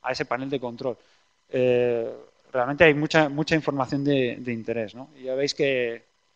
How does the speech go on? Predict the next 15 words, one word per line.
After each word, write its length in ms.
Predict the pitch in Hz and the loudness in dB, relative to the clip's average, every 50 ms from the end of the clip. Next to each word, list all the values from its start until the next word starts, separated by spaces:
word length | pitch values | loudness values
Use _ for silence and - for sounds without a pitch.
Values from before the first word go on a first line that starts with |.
| _ | _
eh, 260 | - 127 135 139 135 - | -4 0 0 0 2 4
el 120 | 170 160 160 | 6 6 6
hombre 240 | 170 180 190 196 | 6 6 6 6
aparentemente, 680 | 208 185 - 147 156 165 143 156 151 156 170 175 185 202 | 6 6 6 4 0 0 -2 -6 -6 -6 -6 -6 -2 -2
o 80 | 151 127 | -2 -2
tenía, 360 | 131 127 135 143 147 143 - - - | -4 -10 -10 -12 -12 -14 -14 -12 -2
yo 120 | - 156 151 | 0 2 4
creo 140 | 185 180 | 4 4
que 60 | 160 143 | 4 4
tenía 180 | 143 151 160 | 2 4 4
la 60 | 143 | 2
sensación 340 | 131 139 127 - 117 143 139 | 2 0 -6 -10 -12 -12 -12
de 40 | 135 | -10
estar 160 | - 143 131 - | -6 -6 -6 -6
protegido, 420 | 131 123 120 - - 123 110 101 | -4 -6 -6 -6 -6 -10 -10 -10